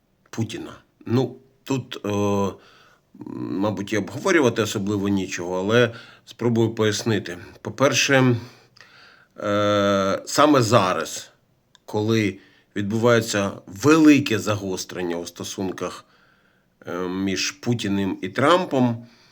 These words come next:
е, і сьогодні в російськомовний департамент, е, с-, е, канал департаменту Держдепу С Ш А поставив таку цікаву картинку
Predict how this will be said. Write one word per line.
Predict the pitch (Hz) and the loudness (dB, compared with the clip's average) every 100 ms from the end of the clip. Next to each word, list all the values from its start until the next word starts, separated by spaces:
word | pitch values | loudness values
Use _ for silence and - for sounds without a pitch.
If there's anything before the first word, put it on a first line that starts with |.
| - _ _ _ | -20 _ _ _
е, | 92 101 98 101 98 95 95 95 98 | -8 -4 -2 -2 -2 -4 -4 -2 -2
і | 95 101 101 98 | -2 -2 -2 -4
сьогодні | - 117 98 104 | -2 -2 -2 -4
в | 90 95 | -4 -6
російськомовний | 101 104 101 - - 98 95 95 101 101 95 90 | -6 -4 -4 -6 -4 -4 -2 -2 -2 -2 -4 -6
департамент, | - - 98 98 - 95 90 87 87 - 78 | -8 -10 -8 -8 -6 -2 -2 -2 -6 -8 -12
е, | 73 92 95 | -6 -2 -2
с-, | 92 - | -4 -8
е, | 98 87 | -6 -6
канал | - 104 95 90 | -4 -2 0 -2
департаменту | - - - - 90 90 85 85 80 _ - - _ | -6 -10 -10 -6 -4 -4 -6 -10 -16 _ -20 -20 _
Держдепу | 104 92 90 101 92 82 - _ - _ | -8 -6 -4 -4 -4 -12 -12 _ -20 _
С | - 107 | -10 -6
Ш | - 110 | -2 -2
А | |
поставив | 101 - - 101 95 82 | -4 -6 -2 0 0 -4
таку | 90 - 92 87 69 98 - - - | -12 -8 -6 -6 -8 -12 -18 -20 -14
цікаву | - - 101 95 | -12 -4 -2 -2
картинку | 98 101 139 190 185 170 143 131 | -6 -8 -4 0 0 0 -2 -2